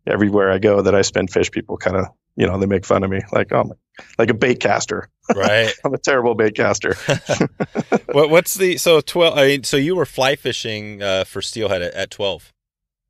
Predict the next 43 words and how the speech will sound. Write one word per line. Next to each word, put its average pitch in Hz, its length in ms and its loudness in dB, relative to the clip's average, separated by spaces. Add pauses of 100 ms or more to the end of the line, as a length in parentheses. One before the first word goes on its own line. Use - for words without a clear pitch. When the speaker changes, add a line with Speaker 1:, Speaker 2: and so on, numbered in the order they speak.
(140)
Speaker 1:
Oh 135 140 6
yeah, 107 280 4
young 113 320 2
age. 104 520 0
Speaker 2:
Yeah. 104 300 2
Speaker 1:
Um, 104 120 -4 (540)
just 117 180 0
swinging 104 300 2
flies 107 480 4
and, 95 200 -4 (100)
and, 98 260 2
uh, 98 240 4 (480)
um, 95 440 2 (160)
lake 113 220 2
fishing, 117 460 0 (400)
doing 113 200 2
all 101 140 2
that 95 160 2
stuff. 92 260 -2
It 104 40 2
was, - 240 -2
it 110 80 2
was 101 260 -2
really 117 320 2 (160)
fantastic 92 600 0
area 92 280 -2
too, 98 220 0
to, 95 120 -6 (160)
to - 80 -6
be 104 100 2
able 95 120 0
to 104 80 -8
do 101 160 0
that. 98 220 -4 (580)
And 104 180 4
every 120 180 6
now 107 180 6
and 104 80 4
then 101 140 4
our 101 100 4
family 98 380 2
would, 95 200 -4
uh, 90 220 0